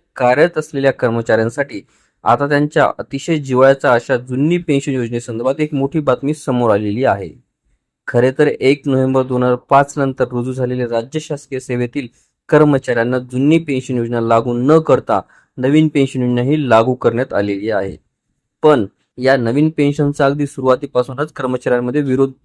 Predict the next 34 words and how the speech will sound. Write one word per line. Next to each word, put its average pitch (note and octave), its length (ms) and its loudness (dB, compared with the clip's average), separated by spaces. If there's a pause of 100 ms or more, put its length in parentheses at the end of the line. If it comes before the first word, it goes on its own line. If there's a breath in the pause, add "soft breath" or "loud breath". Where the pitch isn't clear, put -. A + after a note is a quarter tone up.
(120)
असताना B2 360 -4
दिसत A#2 340 -6
आहे. F#2+ 240 -2 (520)
दरम्यान B2+ 380 2 (320)
हाच D3 280 2
विरोध C3+ 240 -2
लक्षात B2 300 -2
घेता B2+ 380 -4 (360)
वर्तमान D3+ 440 2
सरकारने C3+ 500 -2
नुकतीच C#3+ 500 -4
एक C#3 180 -2
मोठी C3 240 -2
घोषणा B2 340 -2
केली A#2 360 -4
आहे. G#2+ 240 0 (680)
वर्तमान C#3+ 500 2
सरकारने C#3 460 -2
नवीन C3+ 360 0
पेन्शन C#3 320 -2
योजना B2+ 240 -2
लागू A#2 380 2
असलेल्या B2 320 -2
कर्मचाऱ्यांना A#2 720 -2 (380 soft breath)
सुधारित D3 260 2 (120)
पेन्शन C3+ 280 -2
योजना B2 240 -2
स्वीकारण्याचा B2 480 -6
विकल्प B2 380 -6
दिला C3 320 2
जाईल B2 260 2
असे B2 200 -4
म्हटले A2+ 340 -4
आहे. G2 260 -4